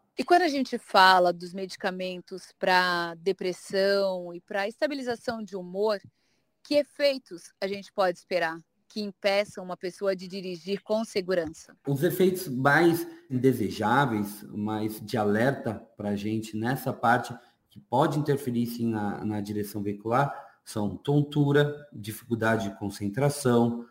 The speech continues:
Speaker 2: confusão mental, alucinações, convulsões, distúrbios visuais, sonolência, sedação,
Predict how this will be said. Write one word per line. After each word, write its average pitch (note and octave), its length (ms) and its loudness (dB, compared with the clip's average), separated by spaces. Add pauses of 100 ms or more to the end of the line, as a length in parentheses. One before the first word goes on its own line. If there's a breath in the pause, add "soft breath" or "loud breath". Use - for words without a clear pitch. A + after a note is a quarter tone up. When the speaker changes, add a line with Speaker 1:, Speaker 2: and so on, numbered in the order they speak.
(280 loud breath)
Speaker 2:
confusão B2+ 580 2
mental, A#2+ 760 4
alucinações, B2+ 1080 2 (280)
convulsões, B2+ 920 -2 (420 soft breath)
distúrbios C3+ 520 0
visuais, B2+ 760 4 (520 soft breath)
sonolência, C#3+ 1080 4
sedação, C3 1040 2